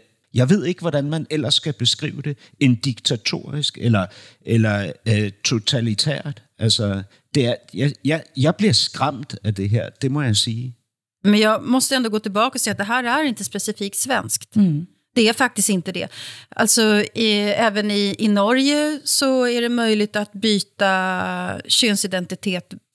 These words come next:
Speaker 2: väldigt snabbt, eh, på nätet. Oavsett, jag tror man behöver inte vara myndig för att göra det, till exempel. I, i Danmark, Hassan, har vi pratat om att, att Kvinnomuseet, som är ett av världens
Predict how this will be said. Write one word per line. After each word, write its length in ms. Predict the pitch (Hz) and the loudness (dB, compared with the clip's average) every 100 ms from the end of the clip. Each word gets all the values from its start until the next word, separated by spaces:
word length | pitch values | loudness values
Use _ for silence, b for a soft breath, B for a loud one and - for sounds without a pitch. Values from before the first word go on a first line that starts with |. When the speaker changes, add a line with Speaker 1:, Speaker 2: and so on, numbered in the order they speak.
| _ - | _ -6
Speaker 2:
väldigt 340 | 202 208 180 | 2 2 2
snabbt, 640 | - - 180 - - _ - | -2 0 -2 -4 -18 _ -2
eh, 320 | 180 170 165 | 0 2 -2
på 160 | 165 202 | -2 0
nätet. 800 | 170 160 - - - - - - | 0 -4 -6 -8 -8 -10 -10 -6
Oavsett, 480 | - 208 180 - - - - - - - - | 0 2 2 -2 -4 -10 -12 -20 -20 -14 -2
jag 180 | 202 | -2
tror 140 | 202 208 | 0 0
man 180 | 196 190 | 0 0
behöver 200 | 190 190 | -2 -2
inte 140 | - | -4
vara 100 | 175 | -2
myndig 380 | 185 185 170 180 | 0 0 -2 -4
för 120 | 202 | 0
att 60 | 202 | 0
göra 220 | 190 175 | 2 0
det, 160 | 170 | -2
till 140 | - 170 | -8 -6
exempel. 440 | 160 156 156 - B B B B B B - | -6 -6 -6 -10 B B B B B B 0
I, 180 | 247 233 185 - | 2 2 -2 -4
i 380 | 240 226 220 | 0 2 2
Danmark, 580 | 196 190 190 247 294 294 | 2 2 4 4 2 0
Hassan, 340 | 269 269 - 262 | -2 -2 0 0
har 80 | |
vi 100 | 240 | 0
pratat 380 | 233 233 214 208 | 0 0 0 0
om 180 | 208 202 | 0 0
att, 360 | 190 196 _ - _ - | -2 -4 _ -20 _ -4
att 280 | 202 - | -4 -4
Kvinnomuseet, 760 | - 233 226 185 180 - 240 277 | 0 2 4 2 0 2 0 0
som 220 | - 226 | -2 -2
är 180 | 214 214 | -2 -4
ett 140 | 202 | -2
av 100 | 208 | -2
världens 340 | 196 185 180 | 0 -2 -2